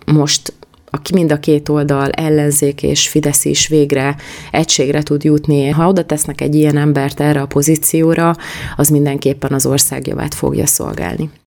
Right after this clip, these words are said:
Igyekszem olyan témákat elővenni, amelyek nem csak engem érdekelnek, hanem önöket is. Bár ez lehet, hogy a német politikában kifejezetten nehéz, ugyanis mindig is az volt a véleményem a német politikáról, hogy az egész ilyen színtelen, szaktalan,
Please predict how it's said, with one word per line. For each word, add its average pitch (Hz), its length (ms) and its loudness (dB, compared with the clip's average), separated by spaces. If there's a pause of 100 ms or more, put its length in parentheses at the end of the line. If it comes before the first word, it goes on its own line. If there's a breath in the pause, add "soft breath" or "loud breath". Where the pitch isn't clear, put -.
(1200 loud breath)
Igyekszem 160 460 0
olyan 151 200 0
témákat 151 500 0
elővenni, 151 540 2
amelyek 147 380 0
nem 147 120 0
csak 143 200 -4
engem 143 280 0
érdekelnek, 147 680 0
hanem 143 500 -2 (300 loud breath)
önöket 147 440 -2
is. - 300 -2 (320)
Bár 143 240 2
ez 147 160 2
lehet, 143 300 0
hogy 143 280 0
a 143 60 0
német 151 300 2
politikában 147 720 0
kifejezetten 147 760 -2
nehéz, 143 400 2
ugyanis 147 500 0
mindig 143 300 0
is - 140 -4
az 143 160 0
volt 143 200 -2
a 151 40 -2
véleményem 143 600 2
a 139 40 0
német 147 320 2
politikáról, 147 800 -2
hogy 143 180 0
az 135 140 0
egész 143 360 -2
ilyen 143 200 2
színtelen, 147 580 0
szaktalan, 143 720 -2